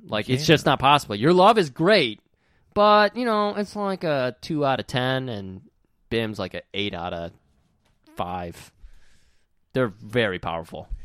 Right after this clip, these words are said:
Speaker 2: Very powerful. And, but,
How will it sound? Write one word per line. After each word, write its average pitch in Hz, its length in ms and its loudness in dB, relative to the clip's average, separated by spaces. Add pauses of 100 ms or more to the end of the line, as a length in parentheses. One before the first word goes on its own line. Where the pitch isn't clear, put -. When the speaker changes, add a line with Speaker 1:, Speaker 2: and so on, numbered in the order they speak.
(340)
Speaker 2:
Very 101 200 -12
powerful. 76 520 -20 (920)
And, 117 500 -4
but, 117 380 -2